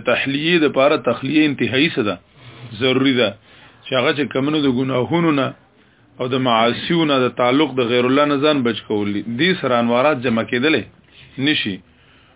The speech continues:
نو چې د چا انوارات جمع کېدل، دا ټول اعمال سو؟ نورو. نو چې اعمال جمع کېدل، نو، نو، نو روح یې څه شی شوه؟ رڼا شوه. ځکه شاه صاحب وایي چې دا نور الاعمال المرضیه،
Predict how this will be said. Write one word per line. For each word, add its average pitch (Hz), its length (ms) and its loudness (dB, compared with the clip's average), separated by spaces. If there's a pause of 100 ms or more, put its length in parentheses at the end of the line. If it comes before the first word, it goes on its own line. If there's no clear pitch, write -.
(140)
نو 117 80 -10
چې 123 100 -4
د 120 160 0
چا 160 220 0
انوارات 147 480 2
جمع 123 240 0
کېدل، 131 420 0 (400)
دا 117 180 0
ټول 156 280 0 (100)
اعمال 135 420 2
سو؟ 143 200 0 (420)
نورو. 131 400 0 (400)
نو 110 60 -16
چې 107 100 -4
اعمال 139 440 2
جمع 120 220 -2
کېدل، 120 400 -2 (140)
نو، 120 180 -6
نو، 135 300 0 (180)
نو 120 200 -2 (140)
روح 147 280 4
یې 127 100 0
څه 156 160 -4
شی 113 220 -2
شوه؟ 90 200 -8 (500)
رڼا 117 340 2
شوه. 104 240 -6 (360)
ځکه 135 320 -2
شاه 127 200 0
صاحب 127 240 -4
وایي 151 180 4 (560)
چې 123 120 -4
دا 143 200 2 (960)
نور 156 340 2
الاعمال 139 640 2
المرضیه، 117 680 -2